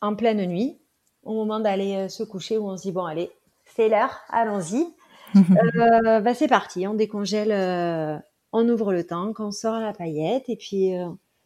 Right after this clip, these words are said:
Speaker 1: on s'installe sur notre lit avec tout le matériel partout, euh, le champ stérile, euh.
Speaker 2: Ah oui, carrément.
Speaker 1: Ah, bah, le but étant de prendre le moins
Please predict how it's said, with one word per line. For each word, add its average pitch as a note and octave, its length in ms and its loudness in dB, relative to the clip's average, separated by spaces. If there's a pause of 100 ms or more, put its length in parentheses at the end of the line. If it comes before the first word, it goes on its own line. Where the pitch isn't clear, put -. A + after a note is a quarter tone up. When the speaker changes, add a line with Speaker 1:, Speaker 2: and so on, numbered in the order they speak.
(340)
Speaker 1:
on A3+ 160 -6
s'installe G#3 480 -8
sur G3 160 -12
notre G3 300 -10
lit F#3+ 360 -2 (140)
avec A3+ 320 -4
tout G#3+ 140 -14
le G#3 80 0
matériel F3 480 -4
partout, F#3+ 760 -6
euh, F3+ 100 -4
le E3+ 120 -4
champ D#3+ 180 -18
stérile, D3+ 800 -10
euh. C#3+ 160 -10 (540)
Speaker 2:
Ah G3+ 80 6
oui, F#3 160 4
carrément. F3+ 360 2 (360)
Speaker 1:
Ah, A3 100 2 (160)
bah, F3+ 320 0 (560)
le G#3 140 0
but G#3+ 380 -6
étant F#3+ 280 -6
de F3 140 -6
prendre F3+ 260 -12
le E3+ 80 -8
moins F3+ 120 0